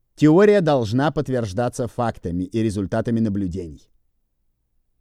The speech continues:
Но когда вы обнаружите, насколько сильно Приклир занят созданием банка, то потребуется не очень много воображения, чтобы добавить к тому, что он создаёт, ещё и другие вещи.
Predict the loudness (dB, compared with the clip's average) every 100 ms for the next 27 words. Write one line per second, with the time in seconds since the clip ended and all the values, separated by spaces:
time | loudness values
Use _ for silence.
0 | _ _ _ -4 -4 -2 -2 0 2 2
1 | 0 -2 0 -2 -2 -4 -4 -4 -2 -2
2 | -2 -4 -2 0 0 -2 -4 -2 0 0
3 | -4 _ _ -6 2 2 4 0 -2 -4
4 | -4 0 0 2 0 0 0 -2 -8 -18
5 | _ _ _ _ _ _ _ -4 -2 0
6 | 0 0 0 2 2 4 2 2 0 0
7 | -2 -2 0 0 0 -2 0 -2 -2 -4
8 | -4 -2 0 0 0 -4 -6 -8 -6 -4
9 | -6 -8 -10 -8 -6 -2 -2 -2 -4 -6
10 | -4 -2 -2 -2 -2 -2 -2 -4 -6 -20